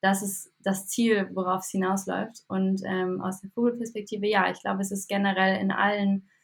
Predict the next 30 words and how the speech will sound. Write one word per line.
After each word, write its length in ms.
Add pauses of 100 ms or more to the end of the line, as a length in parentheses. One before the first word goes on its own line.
(220)
äh, 240
Themen, 420
die 200
aktuell 580
viele 240
Gesellschaftsschichten 880
betreffen 560
und 380
beschäftigen, 760 (460)
ähm, 500
ist 160
es 120
eine 240
Frage 420
der 240
Rollenbilder, 600
der 120
Privilegien, 840
so 220
wer 260
hat 160
welche 520
und 420
wem 320
wollen 280
wir 120
welche 260
zuschreiben. 760 (440)
Und, 420
ähm, 460